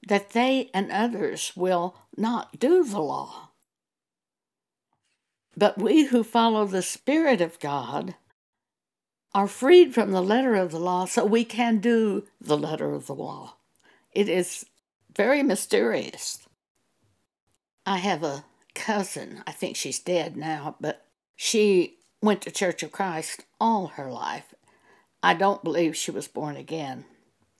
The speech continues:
but she was diligent in following, trying to follow scriptures by the letter of the law.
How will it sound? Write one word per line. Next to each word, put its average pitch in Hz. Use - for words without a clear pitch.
but -
she -
was 165
diligent 156
in 151
following, 175
trying 180
to 147
follow 151
scriptures -
by 185
the 156
letter 147
of 123
the 139
law. 151